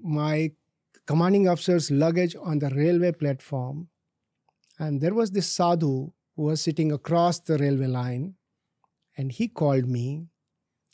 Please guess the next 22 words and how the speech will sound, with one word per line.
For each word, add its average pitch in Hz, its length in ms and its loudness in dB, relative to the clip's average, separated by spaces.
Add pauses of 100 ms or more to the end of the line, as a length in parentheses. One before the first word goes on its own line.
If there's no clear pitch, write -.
(320)
and 139 160 -4
he 143 140 -2
held 165 260 0
my, 151 480 -2 (460)
uh, 143 640 -6
wrist 160 440 0 (300)
and 139 480 -8
told 160 240 0
me, 139 200 -2
he, 139 180 -6 (680)
he 139 400 0
actually 175 400 -4
palpated 175 580 -2
my 160 160 0
pulse 151 320 -2
and 143 160 -4
told 156 220 0
me 147 220 -4 (1040)
that, 151 220 -8
'Tera 175 200 2
to 196 120 -2
khada 160 240 2